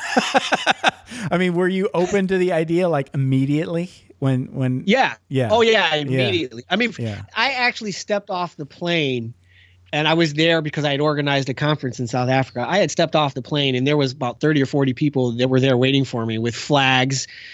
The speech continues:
Speaker 2: and, and the elders approached me, and they literally gave me the name the moment I set foot on
Speaker 1: Wow.
Speaker 2: in South Africa.
Speaker 1: Wow.
Speaker 2: And they said, they said, "W-, since you're here,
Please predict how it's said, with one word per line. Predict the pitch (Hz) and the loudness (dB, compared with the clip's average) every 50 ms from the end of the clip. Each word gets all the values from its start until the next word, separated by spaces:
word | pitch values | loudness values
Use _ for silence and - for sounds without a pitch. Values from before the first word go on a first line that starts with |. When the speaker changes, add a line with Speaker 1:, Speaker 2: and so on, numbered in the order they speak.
| - - - - - - - | -18 -18 -20 -20 -16 -6 0
Speaker 2:
and, | 135 131 123 120 120 127 123 - | 2 2 2 2 0 -4 -6 -4
and | 127 127 127 123 | -2 0 2 4
the | 131 131 | 4 6
elders | 143 147 156 147 135 131 127 120 | 6 6 6 4 4 4 2 0
approached | 147 127 107 - - 143 147 151 - - 127 | -2 -6 -6 -2 0 2 2 2 0 -2 -4
me, | 117 110 113 110 | -4 -4 -4 -2
and | 135 143 | 0 2
they | 180 190 | 4 4
literally | 180 160 175 190 196 196 175 156 147 139 135 | 4 4 4 4 4 4 4 2 2 0 0
gave | 127 143 147 151 147 | 2 2 2 2 2
me | 147 139 131 | 2 0 0
the | 120 123 | -2 -2
name | 120 131 135 139 131 123 117 120 120 - 127 | -2 0 0 2 0 0 -2 -4 -8 -8 -6
the | 135 135 | -4 0
moment | 131 135 135 139 139 135 131 117 | 2 2 2 4 2 2 0 0
I | 123 127 | -2 -2
set | - - - 147 - - | -2 2 0 0 0 0
foot | - - 143 131 120 98 - _ _ _ _ _ _ _ _ - | -6 -2 0 0 0 -2 -6 _ _ _ _ _ _ _ _ -4
on | 139 135 127 127 123 117 123 127 - _ _ _ _ - - | 0 0 2 2 0 0 -2 -6 -8 _ _ _ _ -18 -8
Speaker 1:
Wow. | 110 131 131 143 | -4 -2 0 2
Speaker 2:
in | 147 143 135 | 2 2 2
South | - 139 127 120 123 | 2 0 0 0 0
Africa. | 123 120 113 120 113 _ _ _ - _ _ _ | -2 -4 -6 -8 -14 _ _ _ -20 _ _ _
Speaker 1:
Wow. | 127 127 156 160 - - 131 110 92 87 - - | -6 -2 -2 0 0 0 -2 -4 -6 -12 -12 -4
Speaker 2:
And | 156 143 143 139 | -4 -2 -2 -2
they | 147 | -4
said, | 151 - 165 151 143 135 131 _ - - - - - - _ _ _ - | -6 -4 -4 -4 -4 -4 -8 _ -20 -20 -20 -20 -20 -20 _ _ _ -6
they | 151 151 156 | 0 0 0
said, | 147 - 160 147 139 131 123 | 0 2 2 2 2 0 -2
"W-, | - - 175 180 - _ _ | -8 -10 -12 -12 -12 _ _
since | - - - - 170 151 - - | -8 -4 2 4 4 4 4 4
you're | 175 165 | 4 4
here, | 151 - - 196 202 202 165 147 131 131 127 127 | 4 0 0 2 4 4 4 4 2 0 -2 -6